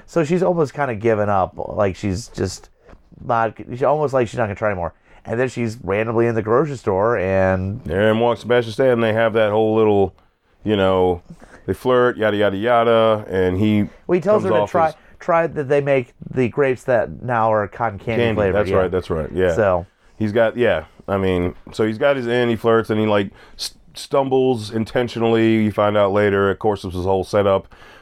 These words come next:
Speaker 2: He, he, he, he's a master at doing this shit. And, of course, you know, it ensues, and, like, you see, like, a lot of them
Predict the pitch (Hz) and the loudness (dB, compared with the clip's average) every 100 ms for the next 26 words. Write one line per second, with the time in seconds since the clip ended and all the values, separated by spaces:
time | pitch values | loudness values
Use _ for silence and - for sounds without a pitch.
0 | - - 78 80 85 82 90 80 76 90 | -10 -6 -4 -4 -6 -4 -4 -4 -6 -8
1 | 82 92 107 98 95 85 113 107 104 - | -8 -4 -4 -4 -8 -2 0 2 0 -2
2 | 107 104 - - - - 113 131 135 135 | 0 0 -2 -14 -20 -10 -2 0 0 0
3 | 151 147 143 127 120 117 117 131 131 - | 2 2 0 2 4 4 2 2 0 0
4 | 117 117 117 107 107 107 110 135 - 214 | 2 2 2 2 0 0 -2 -4 -4 -2
5 | 214 185 156 - 117 131 135 127 107 120 | 0 0 -2 -4 -2 2 2 2 2 2
6 | 120 117 113 104 | 2 2 0 -2